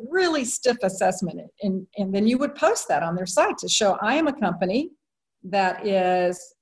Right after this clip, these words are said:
socially conscious and I care about the planet and my employees and my investors and everything else, compliance issues and everything else."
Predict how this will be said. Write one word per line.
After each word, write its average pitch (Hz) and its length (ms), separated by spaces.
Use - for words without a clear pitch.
socially 285 420
conscious 208 580
and 175 120
I 165 80
care 233 320
about 202 400
the 196 60
planet 196 460
and 185 80
my 170 140
employees 202 600
and 165 140
my 226 180
investors 220 600
and 190 120
everything 180 400
else, - 200
compliance 170 540
issues 180 300
and 165 80
everything 214 380
else." - 300